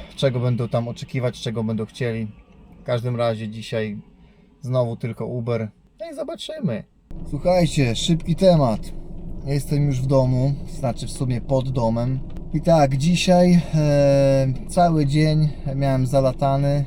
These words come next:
miałem swoje sprawy do poogarniania. Także zacząłem, e, pracę o godzinie osiemnastej, skończyłem o dwudziestej trzeciej. Oczywiście na samym Uberze, dalej nic się nie dzieje.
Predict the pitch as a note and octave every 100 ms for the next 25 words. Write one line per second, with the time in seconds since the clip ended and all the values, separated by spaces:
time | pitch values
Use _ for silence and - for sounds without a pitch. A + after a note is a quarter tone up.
0 | - C3 A#2+ A#2+ A2+ B2+ B2 - C3 B2
1 | B2 A#2 - A#2+ A#2 A#2 B2 B2 C3 C#3
2 | B2+ - - - - - - B2+ B2+ C3+
3 | C#3 - D3+ D3 D3 D3 C#3+ B2+ - -
4 | A2+ A#2 A2+ - C3 B2+ - C3+ B2+ B2
5 | B2 C3 B2+ A2+ - C3 C#3 C3+ - C3+
6 | - C3+ B2 C3 B2+ C3 B2 A#2+ A#2+ -
7 | A#2 - C#3+ C3+ C#3+ C#3 C3 - - -
8 | - C#3 D3+ D3 D3 - D3 C3+ - C#3
9 | C3 C3 C3 B2+ C3 B2+ C3+ C3 - -
10 | - - D3 C3 B2 B2 B2 A2 C3 B2+
11 | A#2 B2+ B2+ B2